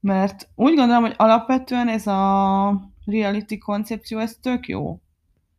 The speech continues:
Ez nagyon érdekes nyilván azt nézni, hogy mit csinálnak más emberek bezárva, még akár most kétezer-húszban is, amikor mindenki be van zárva gyakorlatilag a házába. Ö, de nyilván ez, hogy idegen emberek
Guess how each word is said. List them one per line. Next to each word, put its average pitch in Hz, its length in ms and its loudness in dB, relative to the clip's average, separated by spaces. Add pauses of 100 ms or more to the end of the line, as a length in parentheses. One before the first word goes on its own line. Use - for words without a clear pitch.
(360)
Ez 185 100 -6
nagyon 233 240 0
érdekes 196 460 -2
nyilván 190 300 -2
azt 190 200 -4
nézni, 190 220 -4
hogy 196 80 0
mit 196 180 -4
csinálnak 175 400 -6
más 180 300 -4
emberek 170 420 -6
bezárva, 170 800 -2 (460)
még 196 200 2
akár 196 320 2
most 185 280 0
kétezer-húszban 180 880 -4
is, 180 160 -6
amikor 180 640 -2
mindenki 170 760 2
be 156 100 -6
van 160 220 -6
zárva 160 400 -6
gyakorlatilag 185 840 -8
a 190 180 -4
házába. 202 600 -4 (1120)
Ö, 202 640 2 (120)
de 208 380 2 (140)
nyilván 180 320 0
ez, 185 180 0
hogy 175 280 -4 (100)
idegen 180 380 0
emberek 170 600 -2